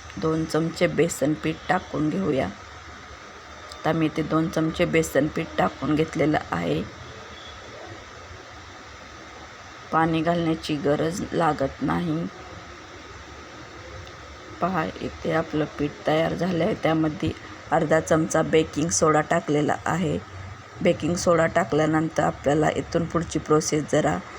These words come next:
फास्ट करायची आहे. त्यासाठी मी आधीच एका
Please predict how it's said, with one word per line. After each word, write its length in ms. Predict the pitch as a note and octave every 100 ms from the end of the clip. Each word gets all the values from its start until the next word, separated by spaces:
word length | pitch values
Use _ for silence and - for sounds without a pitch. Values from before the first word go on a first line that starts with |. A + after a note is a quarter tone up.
| - - - - -
फास्ट 380 | E3+ E3+ - -
करायची 480 | D#3 D3+ D#3 - -
आहे. 500 | E3 F3+ F3 - - - -
त्यासाठी 460 | D3 D#3+ D#3+ D#3+ D#3+
मी 100 | D#3+
आधीच 460 | D3+ D#3 F#3+ E3+ -
एका 360 | D#3+ - D#3